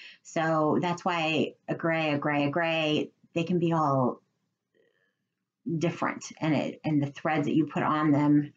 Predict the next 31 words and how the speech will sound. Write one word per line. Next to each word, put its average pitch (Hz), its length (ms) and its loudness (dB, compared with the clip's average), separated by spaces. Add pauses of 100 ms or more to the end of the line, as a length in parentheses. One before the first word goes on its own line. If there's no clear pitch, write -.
are 151 100 -2
going 135 240 2
to - 140 -6
look 127 180 -4
different. - 420 -8 (480)
So 214 560 2
the 190 120 4
reason 285 680 6 (280)
I 175 80 0
got 208 260 -2
those 220 260 0
three, 170 720 2
and 170 120 0
I'm 175 100 4
gonna 202 180 2
show 196 260 0
you 180 720 4
the 156 120 2
reason 165 340 2
I 151 180 0
got, 151 520 -2 (200)
um, 147 520 2 (640)
actually 208 240 2
one 240 140 2
of 302 100 4
the 240 80 4
reasons 185 280 4
I 160 180 -2
got 143 440 -2
Little 143 200 0
Bunny, 135 520 2